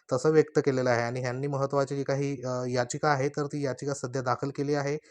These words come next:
आणि आदिवासीच्या आरक्षणाची ऐंशी हजाराहून अधिक नोकर भरतीची पदे रिक्त असल्याने विशेष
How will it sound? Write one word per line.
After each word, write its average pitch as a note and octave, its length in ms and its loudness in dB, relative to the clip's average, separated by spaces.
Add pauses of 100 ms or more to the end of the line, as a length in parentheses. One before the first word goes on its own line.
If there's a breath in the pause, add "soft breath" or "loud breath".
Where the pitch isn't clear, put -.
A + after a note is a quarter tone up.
(220 soft breath)
आणि C3 140 -4
आदिवासीच्या D3 680 2
आरक्षणाची C#3 760 -2 (440)
ऐंशी C#3+ 300 0
हजाराहून D#3+ 560 6
अधिक D#3 280 2
नोकर D3+ 340 4
भरतीची C#3+ 440 -4
पदे C#3+ 320 2
रिक्त C#3+ 260 -2
असल्याने C#3+ 520 0
विशेष C3+ 340 -2